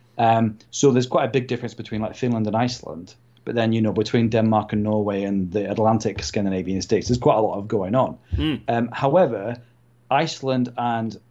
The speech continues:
Speaker 1: Faroe Islands don't have any railways in, so for the purposes of this podcast, they're completely useless.
Speaker 2: They're gone.
Speaker 1: Um,
Speaker 2: They're off the case.
Speaker 1: we're gonna talk, we're gonna talk about the real deal,
Speaker 2: <laughs>
Speaker 1: which is the, uh, the mainland Scandinavian Nordic countries. Um, but also, I mean, the, if you want to understand the history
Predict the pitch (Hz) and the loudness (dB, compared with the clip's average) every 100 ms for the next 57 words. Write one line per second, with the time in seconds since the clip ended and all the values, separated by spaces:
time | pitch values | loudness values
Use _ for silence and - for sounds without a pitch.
0 | - - 143 117 98 104 107 127 110 117 | -12 0 2 2 0 -4 -4 -4 -2 -4
1 | 113 110 98 95 92 92 101 117 117 107 | -2 -4 -4 -6 -6 -8 -6 -4 -4 0
2 | 127 123 113 104 107 98 - 110 - 98 | 0 0 -4 -4 -4 -6 -4 -6 -4 -6
3 | 92 - 98 - 110 87 104 107 - - | -6 -8 -8 -4 -4 -2 -2 -2 -4 -12
4 | - - 117 110 113 107 - 104 110 110 | -12 -6 -4 -2 -2 -2 0 4 4 4
5 | 110 107 120 123 110 - - - 110 120 | 2 -2 -6 -6 -6 -8 -14 -16 -2 2
6 | 147 151 143 135 127 117 131 160 143 - | 2 2 0 0 -2 -2 -2 0 -2 -2
7 | 117 107 107 98 104 120 101 87 85 92 | -8 -6 -8 -6 -2 -2 -2 -6 -8 -10
8 | - _ 131 120 113 104 - 113 107 101 | -14 _ -6 -4 0 0 2 2 0 -2
9 | - - 123 120 120 117 110 110 113 139 | -10 -16 0 4 6 4 2 0 2 4
10 | 156 143 131 123 - 123 123 123 117 113 | 6 6 4 2 0 0 2 0 -2 -2
11 | 117 104 92 117 107 113 98 - - - | -4 -6 -6 -6 -4 -4 -4 -10 -20 -20
12 | - - - 123 127 123 123 - - 208 | -20 -8 0 4 4 2 -2 -8 0 2
13 | 214 156 131 123 143 143 143 135 - 123 | 2 0 -2 0 0 2 2 2 -4 -4
14 | 160 190 175 147 127 139 131 123 131 - | 0 2 2 -2 -2 -2 0 -2 -4 -4
15 | 123 113 | -4 -4